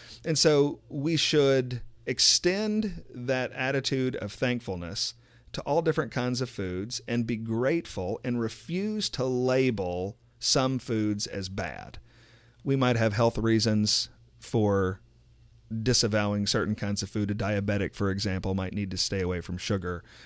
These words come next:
But in general terms, when we don't have that kind of concrete issue,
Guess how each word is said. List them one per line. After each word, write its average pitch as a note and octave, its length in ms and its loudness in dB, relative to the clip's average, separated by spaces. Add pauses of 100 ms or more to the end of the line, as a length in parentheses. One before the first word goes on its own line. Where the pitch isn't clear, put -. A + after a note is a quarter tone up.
But D3 140 2
in D3+ 160 0
general D#3 400 2
terms, G#2+ 340 -2
when A2 80 0
we A#2+ 80 0
don't C3 200 -2
have A#2 160 -4
that A2+ 180 -2
kind A2 180 -2
of F#2+ 140 -6
concrete A#2 640 -2
issue, F2+ 520 -4